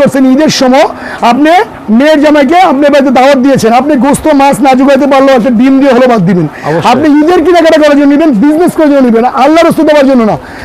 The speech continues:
Speaker 1: অর্থাৎ ছেলে খেলার জন্য ব্যবসা নয়, জীবন জীবিকার জন্য ব্যবসা। আপনি একটু গুণগত মান ভালো দিয়ে শুরু করেন, আপনি ব্যবসাটা লং টাইম করতে পারবেন। দেখছেন চিকেন কারি বাটি,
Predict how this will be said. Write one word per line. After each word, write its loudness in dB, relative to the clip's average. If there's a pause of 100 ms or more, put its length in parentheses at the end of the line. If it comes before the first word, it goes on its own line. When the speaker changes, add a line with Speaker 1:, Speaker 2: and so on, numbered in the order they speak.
(240)
Speaker 1:
অর্থাৎ 0 (380)
ছেলে 0
খেলার 0
জন্য 2
ব্যবসা 0
নয়, 2 (300)
জীবন 0
জীবিকার 0
জন্য 0
ব্যবসা। 0
আপনি -2
একটু 0
গুণগত 0
মান 2
ভালো 0
দিয়ে 0
শুরু 0
করেন, 0 (320)
আপনি 0
ব্যবসাটা 0
লং 0
টাইম 2
করতে 0
পারবেন। 0
দেখছেন 0
চিকেন 0
কারি 2
বাটি, 0